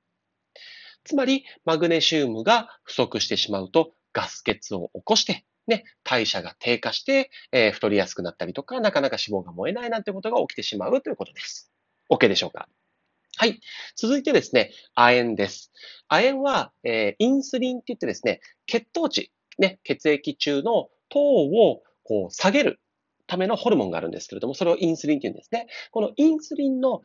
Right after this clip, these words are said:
成分であったりとか、あとはですね、体の中のホルモン、ね、女性のホルモンであったりとかね、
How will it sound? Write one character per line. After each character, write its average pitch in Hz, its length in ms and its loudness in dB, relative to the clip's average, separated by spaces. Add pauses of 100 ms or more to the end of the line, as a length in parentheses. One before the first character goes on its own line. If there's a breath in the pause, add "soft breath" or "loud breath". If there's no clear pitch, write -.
(100)
成 240 240 4
分 110 160 0
で 85 80 -2
あ 78 60 -4
っ - 40 -20
た 82 100 -6
り - 80 -8
と - 120 -14
か、 - 300 0 (240 loud breath)
あ 262 80 -2
と 226 80 2
は 143 40 6
で 90 80 -6
す - 140 -14
ね、 120 160 0 (180 loud breath)
体 139 320 0
の 135 100 -2
中 131 220 -6
の 85 80 -8
ホ - 160 0
ル 175 60 6
モ 98 80 0
ン、 - 40 -12 (340)
ね、 160 280 4
女 92 120 -2
性 95 220 -4
の 85 120 -6
ホ 113 160 -2
ル 104 60 0
モ 90 140 -2
ン 87 40 -8
で 87 80 -8
あ - 20 -6
っ - 80 -12
た 92 100 -6
り 90 80 -6
と 90 100 -12
か 131 120 -6
ね、 185 160 2